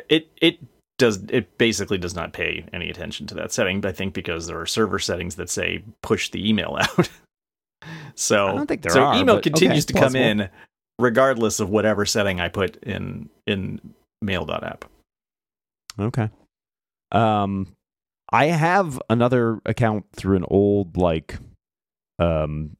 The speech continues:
Speaker 2: you know, a site I used to run that's just, like, sort of a generic I map box,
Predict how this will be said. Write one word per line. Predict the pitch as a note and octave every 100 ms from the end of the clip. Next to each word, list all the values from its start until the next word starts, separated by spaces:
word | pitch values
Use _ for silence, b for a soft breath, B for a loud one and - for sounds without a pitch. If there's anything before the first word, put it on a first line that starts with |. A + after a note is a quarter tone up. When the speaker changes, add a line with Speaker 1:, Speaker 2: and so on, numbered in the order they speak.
| _
Speaker 2:
you | E2+
know, | C#2+
a | C#2+
site | - F2+
I | E2+
used | E2 D#2+
to | D#2
run | E2 D2+
that's | C#2+ C#2+
just, | - -
like, | D#2+
sort | - E2
of | C#2+
a |
generic | C#2 D#2+ D#2 D2+ C#2+ - - - _ _ E2
I | E2+
map | D#2+ -
box, | D2+ D#2 -